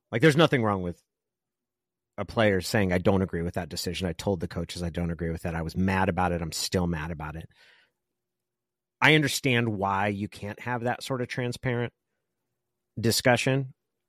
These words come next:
on it in the context of teams, why that's so unusual, because that gives license to everybody to kinda get mad publicly, and you create sort of an impression, but there's nothing wrong with that reaction. And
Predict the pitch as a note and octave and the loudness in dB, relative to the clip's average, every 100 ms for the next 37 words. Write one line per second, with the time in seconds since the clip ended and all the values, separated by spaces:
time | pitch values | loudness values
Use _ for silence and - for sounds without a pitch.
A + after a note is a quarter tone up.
0 | _ - G#2 G2 F2+ - _ _ _ _ | _ -2 0 2 -2 -6 _ _ _ _
1 | _ _ _ A#2 A#2 - A#2 A2+ A#2 A#2 | _ _ _ -2 -2 0 0 2 2 2
2 | A#2+ A2+ - G#2 A#2 A2 G#2+ A2+ A2 A#2 | 2 0 -2 -4 -2 0 4 4 6 2
3 | - - A#2+ A2+ G#2+ A2+ A2 C3 C3+ A2+ | 0 -2 0 0 0 -2 0 -2 -2 -2
4 | A2+ G#2+ G2 - - - _ _ _ - | -2 0 -2 -4 -14 -20 _ _ _ -2
5 | A2+ A2+ A#2 A#2 G2 A2 G#2+ A2 A#2 - | 2 2 2 0 0 0 0 0 -2 -4
6 | - G2+ G2 G#2 A#2 A#2+ A2+ - G#2+ - | -6 -4 -2 2 2 2 -2 -6 -8 -4
7 | G#2 G2 F2+ _ _ _ _ G2+ G#2 G2+ | 0 0 -2 _ _ _ _ -4 0 0
8 | G2 F#2 F2 G#2 B2+ C#3+ _ _ _ _ | -2 -6 -4 -2 -2 -4 _ _ _ _
9 | _ - - _ _ _ - B2 D#3 - | _ -16 -16 _ _ _ 0 2 2 2
10 | F#3+ G3 - A2+ A#2 A2 G#2 F#2+ - A2+ | 0 -2 -2 2 4 4 2 -2 -2 2
11 | A2 A2+ A#2 _ _ _ - B2 G#2 G#2+ | 6 6 2 _ _ _ -6 -2 0 0
12 | G2+ C#3+ D3 E3+ - D#4 C4+ - B3+ D3 | -2 -2 -2 -4 -4 -4 -2 -2 2 4
13 | D#3+ C3 - F#2+ - F#2+ F#2 - A2 G#2 | 4 2 -2 -2 -2 -4 -4 -4 -2 -2
14 | G2+ | -2